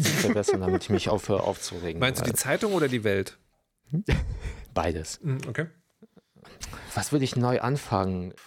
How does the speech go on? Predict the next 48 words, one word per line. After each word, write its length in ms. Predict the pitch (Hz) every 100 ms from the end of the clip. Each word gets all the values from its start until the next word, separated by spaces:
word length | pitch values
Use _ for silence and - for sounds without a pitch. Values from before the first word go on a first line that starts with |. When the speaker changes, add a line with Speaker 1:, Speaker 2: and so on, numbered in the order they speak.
| - - _ -
Speaker 1:
Also, 200 | - 123
gib 120 | 143 190
mir 80 |
einen 120 | 151 -
Tipp, 200 | 139 -
womit 400 | 127 123 135 139
man 100 | 127
neu 100 | 117
anfangen 360 | 123 - 104 98
kann. 260 | 101 95 - - - - - _ -
Ich 80 | -
denke, 180 | 143
das 120 | 151 139
sind 100 | 127
so 160 | 123
Hobbys, 360 | 151 190 123 -
die 80 | 110
ich 80 | 117
neu 60 |
anfangen 380 | 95 110 117 107
könnte. 260 | 117 110 110
Was 140 | 123
habe 80 | 160
ich 80 | 151
noch 80 | 156
nicht 160 | 147
ausprobiert? 560 | 156 - 123 107 98 -
Ich, 180 | - -
ich 160 | 117
war 80 | 113
Fallschirmspringen, 560 | - 151 190 - 175 156
ich 120 | 127
war 120 | 110
tauchen. 640 | 117 135 175 - 202 214 - - - -
Was 160 | 131
macht 140 | 160 147
man 100 | 131
noch 140 | 131
so, 160 | - 95
was 160 | 95
man 100 | 107
so 60 | 104
Speaker 2:
Du 80 | 101
Speaker 1:
machen 80 | 117
Speaker 2:
könntest, 240 | 131 98
Speaker 1:
würde, 60 |
Speaker 2:
du 60 |
Speaker 1:
wenn 40 | 95